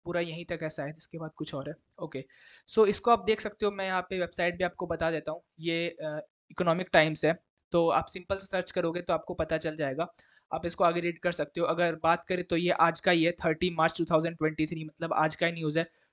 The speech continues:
ट्वेल्व फ़ोर्टी सिक्स around एक बजे का न्यूज़ है, और अभी पता नहीं वीडियो अपलोड होते होते कितना टाइम हो जाएगा,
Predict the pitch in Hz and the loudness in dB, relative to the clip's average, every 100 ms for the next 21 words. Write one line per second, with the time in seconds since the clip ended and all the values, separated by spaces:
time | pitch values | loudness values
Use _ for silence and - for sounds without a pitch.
0 | - 185 196 202 196 196 190 - 139 170 | 2 6 8 8 8 6 0 -2 2 4
1 | 180 175 170 170 165 165 165 160 151 165 | 4 2 0 0 0 2 0 0 2 0
2 | - _ _ - 151 208 - 151 175 175 | 0 _ _ 6 8 6 4 -2 -2 -4
3 | 170 170 175 165 160 160 156 160 156 156 | -6 -6 -4 -2 0 0 0 -4 -4 -4
4 | 156 160 156 - 151 147 151 147 139 135 | -4 -6 -8 -6 -6 -4 -6 -4 -4 -4